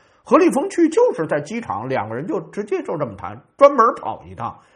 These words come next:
为这次来背书。韩国的知情媒体呢做了一点透露，他们俩没说，旁观者是说了一下。他们的印象说，贝森特和何立峰的会谈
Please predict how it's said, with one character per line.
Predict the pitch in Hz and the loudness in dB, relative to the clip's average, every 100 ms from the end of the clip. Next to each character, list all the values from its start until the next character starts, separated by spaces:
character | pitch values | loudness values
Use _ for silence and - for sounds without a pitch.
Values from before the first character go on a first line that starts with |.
| _ | _
为 | 165 160 | 2 2
这 | 131 143 | 2 -2
次 | 104 104 | -2 -8
来 | 87 | -8
背 | 82 90 | -10 -12
书。 | - - _ _ _ _ _ _ _ _ _ _ _ _ | -14 -20 _ _ _ _ _ _ _ _ _ _ _ _
韩 | - 214 294 | 6 6 8
国 | 262 | 4
的 | 247 196 | 6 6
知 | 311 | 4
情 | 220 240 | 0 0
媒 | 202 208 | -2 -4
体 | - 104 | -8 -12
呢 | 80 107 | -12 -10
做 | - 165 | -4 -2
了 | 170 | -2
一 | 180 | -6
点 | 71 - | -10 -12
透 | - 147 | -6 -4
露， | 185 208 - | -4 -8 2
他 | 311 | 2
们 | 339 | 2
俩 | 165 101 | 0 -2
没 | 101 123 | -6 -8
说， | - 143 139 | -4 0 0
旁 | 127 - 240 | 2 0 0
观 | 285 285 254 | 6 6 6
者 | 127 - | -6 -10
是 | - 92 | -10 -14
说 | - 127 107 | -8 -8 -8
了 | |
一 | 78 | -10
下。 | 71 73 - _ _ _ _ | -14 -18 -18 _ _ _ _
他 | - 294 | 4 4
们 | 302 | 6
的 | 220 | 2
印 | 185 202 156 | 2 -2 -4
象 | 143 156 131 | 2 2 2
说， | 190 | -2
贝 | 185 170 | 0 -2
森 | 160 180 | -2 -2
特 | 160 135 | 0 0
和 | 127 147 | 0 -2
何 | 147 | 0
立 | 156 135 | -2 -2
峰 | 160 | -2
的 | 156 | -4
会 | 156 123 | -4 -6
谈 | 98 104 | -6 -10